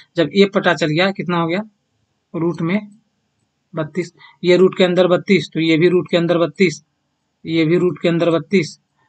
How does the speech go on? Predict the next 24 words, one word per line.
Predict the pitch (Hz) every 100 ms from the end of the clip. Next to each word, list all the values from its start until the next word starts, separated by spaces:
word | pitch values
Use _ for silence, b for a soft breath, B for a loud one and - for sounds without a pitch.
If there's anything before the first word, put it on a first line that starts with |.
| _
और | - 151
ये | 156 160
वाला | 156 160
भी | 156
root | 165 165 -
के |
अंदर | 160 160 160
बत्तीस, | 156 - 156 - _ _ _ _ _ _ _ _
नहीं, | 156
चारों | 151 160 160
भुजा | 151 156
बराबर | 156 151 151
होता | 147 151
है, | 147 - _ _ _ _ -
है |
ना? | 170 - B B
अब | 170
इसका | 180 185 214
क्या | 208 208
पूछा, | 202
इसका | 190 - 202
पूछा | 202 190 196
गया | 190 180
है | 190